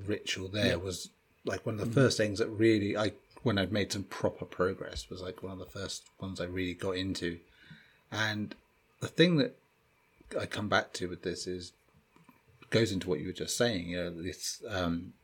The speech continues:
Speaker 1: consequences, and you will, you cannot escape them. Yeah, I think that's the beauty of this. And I think, again, another reason why it works well as both Ito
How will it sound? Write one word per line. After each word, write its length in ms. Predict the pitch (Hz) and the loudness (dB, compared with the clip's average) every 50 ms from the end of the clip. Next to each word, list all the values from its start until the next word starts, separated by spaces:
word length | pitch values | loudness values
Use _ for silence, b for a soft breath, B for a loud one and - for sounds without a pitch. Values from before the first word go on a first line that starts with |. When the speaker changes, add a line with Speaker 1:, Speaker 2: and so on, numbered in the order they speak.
| _ _ _ - - - - | _ _ _ -8 -8 -6 -4
Speaker 1:
consequences, 1200 | - - 123 117 107 - - - - 90 90 - - - - - - - 101 98 95 95 92 - 98 | -2 0 0 0 -2 -4 -8 -10 -8 -10 -10 -8 -8 -10 -8 -8 -10 -10 -10 -10 -10 -8 -8 -6 -4
and 240 | 92 92 95 95 | -2 -2 -2 -2
you 160 | 95 107 113 113 | -2 -4 0 2
will, 180 | 123 131 127 - - | 4 2 2 0 -2
you 140 | 143 156 147 | -2 -2 0
cannot 280 | - 175 196 240 254 - | 4 4 6 6 4 2
escape 420 | - - - 165 170 165 - - | 0 4 4 4 4 4 0 -6
them. 200 | - 101 - - _ _ _ _ _ _ - | -10 -10 -10 -12 _ _ _ _ _ _ -8
Yeah, 160 | 160 113 107 107 | -4 -2 0 0
I 60 | 113 | 0
think 160 | - - 127 | 0 -2 4
that's 260 | 143 156 151 151 - | 4 4 4 4 -2
the 140 | - 120 104 - - _ _ _ | -4 -4 -4 -4 -12 _ _ _
beauty 420 | - - 113 135 143 139 - - 98 | -6 2 6 6 6 6 6 0 -2
of 120 | 92 - | -2 0
this. 240 | - 95 95 - - | -2 -6 -6 -6 -6
And 100 | 113 110 | -2 0
I 60 | 117 | 2
think, 200 | 117 113 101 - 85 | 2 2 0 0 -2
again, 500 | 98 87 120 123 113 95 87 95 95 - - | 0 6 6 6 6 6 2 -2 -6 -8 -4
another 260 | - 107 110 110 107 | 0 2 2 4 6
reason 340 | 104 104 107 110 104 117 107 | 6 6 6 6 4 0 -4
why 180 | 101 104 107 107 | 0 2 2 2
it 100 | 90 - | 2 2
works 460 | 95 95 101 101 - - - - - | 2 2 2 2 0 -2 -10 -8 -2
well 260 | 110 104 98 95 98 78 | 0 2 2 2 2 2
as 220 | 80 98 98 - | 2 0 0 -2
both 300 | - - 95 92 90 - | 0 2 2 2 2 0
Ito 420 | - 110 104 - - 92 92 90 | -4 -4 -2 0 2 4 4 4